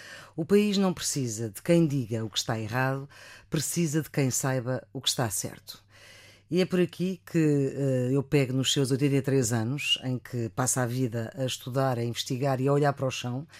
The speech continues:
e também para o alto, para ver como as árvores, eh, crescem. Como é que acompanhou,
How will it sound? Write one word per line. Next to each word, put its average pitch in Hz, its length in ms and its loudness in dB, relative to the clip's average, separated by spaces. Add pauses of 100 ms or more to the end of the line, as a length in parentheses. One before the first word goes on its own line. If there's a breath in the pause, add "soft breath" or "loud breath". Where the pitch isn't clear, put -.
(160 loud breath)
e 151 80 -6
também 147 280 -2
para 139 160 -2
o 127 180 0
alto, 156 400 -2
para 120 180 -6
ver 120 200 -4
como 127 280 -4
as 113 140 -4
árvores, 117 500 -8 (400 loud breath)
eh, 123 200 2
crescem. 135 600 -4 (360 loud breath)
Como 240 180 4
é 220 60 2
que - 100 -8
acompanhou, 170 800 4